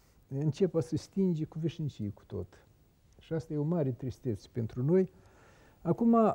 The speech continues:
toate mințile luminate de pe treizeci și unu august, acolo din casa aceea cu cinci etaje, în Uniunea Scriitorilor, se frământă de vreo zece ani, "Măi, ce vrea Druța acolo la Soroca, cu, cu,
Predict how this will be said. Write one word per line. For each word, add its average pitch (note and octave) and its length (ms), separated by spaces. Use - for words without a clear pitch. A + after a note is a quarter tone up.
toate A3 300
mințile F#3 720
luminate E3+ 1120
de C#3+ 80
pe C#3+ 420
treizeci F3 340
și - 120
unu D#3 200
august, E3+ 440
acolo D#3 240
din D3 160
casa D#3+ 280
aceea D#3 240
cu - 120
cinci - 280
etaje, D3+ 480
în C#3+ 80
Uniunea C3+ 220
Scriitorilor, E3+ 760
se - 160
frământă G#3+ 520
de F3 100
vreo F3+ 180
zece G3 380
ani, F#3+ 120
"Măi, F#3 180
ce A#3 420
vrea G#3 300
Druța F#3+ 480
acolo F#3+ 360
la F3 100
Soroca, E3 600
cu, D3+ 340
cu, D#3+ 180